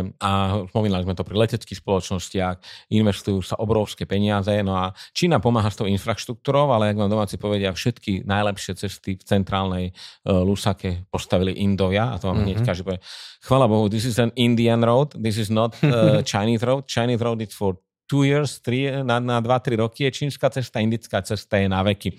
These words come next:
Speaker 2: Vážne?
Speaker 1: Že tam sa veľa projektov odovzdáva a je tam tá rivalita týchto dvoch gigantov, lebo čo je zaujímavé, v in-, v Zambii vždy je veľmi silná indická komunita na druhej. Oni vždy boli, Indovia, aj Pakistanci,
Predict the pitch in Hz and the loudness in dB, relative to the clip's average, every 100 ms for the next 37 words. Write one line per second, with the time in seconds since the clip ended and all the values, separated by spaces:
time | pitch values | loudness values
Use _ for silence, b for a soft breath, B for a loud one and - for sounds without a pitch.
0 | - 90 90 95 113 156 165 139 139 107 | -8 -4 -4 -2 2 4 4 2 2 2
1 | 120 120 90 113 117 - 107 - 98 98 | 4 2 0 0 0 0 -2 0 0 0
2 | 98 101 110 135 170 - - - 104 110 | 2 2 4 2 0 -4 -16 0 2 2
3 | 113 110 95 117 135 95 95 92 95 - | 2 2 2 2 2 2 0 -2 -2 -4
4 | 95 101 98 104 107 117 107 104 101 110 | -4 -4 -2 -2 2 2 2 0 -2 0
5 | 113 120 117 110 92 110 110 98 107 110 | 0 2 2 2 0 -2 -2 0 0 0
6 | 110 92 107 101 113 113 - 113 110 90 | -2 -2 0 2 0 -2 -2 0 0 0
7 | 95 101 98 - 101 90 85 85 85 87 | -4 -6 -6 0 0 0 -4 -10 -8 -2
8 | 123 107 113 92 101 82 95 95 95 95 | 0 0 -2 -2 -2 -2 -4 -4 -2 -2
9 | 76 87 92 - - 95 90 95 | -2 -4 -8 -10 -6 -4 -2 -6